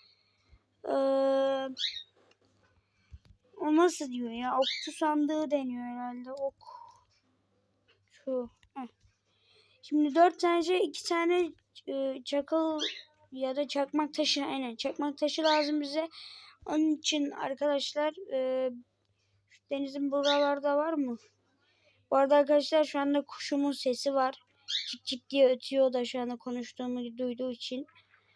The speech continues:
Ötüyor da yanımda yani. Şöyle bakıyorum ama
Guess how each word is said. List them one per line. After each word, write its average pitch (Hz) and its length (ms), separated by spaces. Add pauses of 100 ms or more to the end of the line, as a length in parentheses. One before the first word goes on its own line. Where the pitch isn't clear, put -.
(520)
Ötüyor 254 560
da 247 80
yanımda 240 440
yani. 233 440 (3250)
Şöyle 277 640
bakıyorum 320 560
ama 302 360